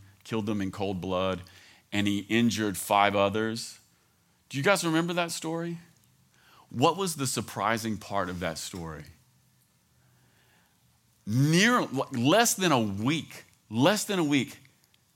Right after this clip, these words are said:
after the children had been shot in cold blood and other children are hanging on by a thread for their life, the parents of those children and the elders of the community came forward and we,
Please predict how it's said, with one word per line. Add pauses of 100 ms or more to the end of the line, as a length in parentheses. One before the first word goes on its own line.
(520)
after
the
children
had
been
shot
in
cold
blood (460)
and
other
children (100)
are
hanging
on
by
a
thread
for
their
life, (1120)
the
parents
of
those
children
and
the
elders
of
the
community (640)
came
forward
and
we,